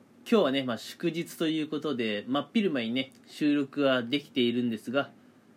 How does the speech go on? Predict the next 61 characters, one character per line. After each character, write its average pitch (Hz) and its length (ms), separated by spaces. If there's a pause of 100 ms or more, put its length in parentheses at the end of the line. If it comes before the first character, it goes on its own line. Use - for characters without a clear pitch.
(140)
や 156 100
っ - 60
ぱ 247 100
り 202 80
ね、 190 240 (320)
こ 160 460
う、 - 20
休 165 320
み 220 140
の 208 100
日 - 120
っ - 20
て - 160
い - 20
う 160 40
の 151 40
は 139 80
い 131 40
い - 20
で 123 100
す - 80
ね。 156 260
自 123 140
由 180 220
な 135 180
時 113 140
間 139 180
に 127 140
収 151 180
録 143 180
が 135 80
で 127 120
き 127 100
る 135 80
の 110 140
で。 95 80 (500)
え、 - 140 (440)
た 302 100
だ 254 60
ね、 190 200 (240)
昼 285 280
間 440 120
に 254 100
撮 269 120
っ - 40
て 226 140
い 196 80
る 185 60
っ - 20
て 185 100
こ 160 100
と 160 100
も 151 60
あ 147 40
っ - 80
て、 120 240
私 226 280
の 240 120
近 247 200
所 170 120
の 110 200